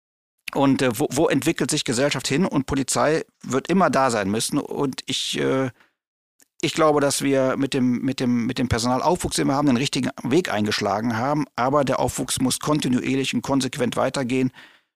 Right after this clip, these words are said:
Dazu brauchen wir einfach, äh, eine digitale Polizei. Und für digitale Polizei muss man einfach Haushaltsmittel zur Verfügung stellen, um die I T der Polizei N R W weiter nach vorne zu bringen und nicht nur mitzugehen, sondern nach vorne zu bringen.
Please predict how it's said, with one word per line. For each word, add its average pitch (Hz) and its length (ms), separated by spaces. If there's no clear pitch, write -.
Dazu 147 480
brauchen 135 500
wir 131 160
einfach, 123 600
äh, 120 140
eine 117 180
digitale 127 560
Polizei. 120 720
Und 113 140
für 123 120
digitale 123 500
Polizei 117 600
muss 120 300
man 123 320
einfach 117 400
Haushaltsmittel 120 540
zur 110 140
Verfügung 123 260
stellen, 113 360
um 113 200
die 110 80
I 104 160
T 151 220
der 131 100
Polizei 120 400
N 113 140
R 107 100
W 107 180
weiter 120 340
nach 107 140
vorne 127 300
zu 131 140
bringen 120 300
und 113 160
nicht 139 240
nur 123 80
mitzugehen, 147 600
sondern 123 180
nach 107 120
vorne 95 280
zu - 140
bringen. 85 200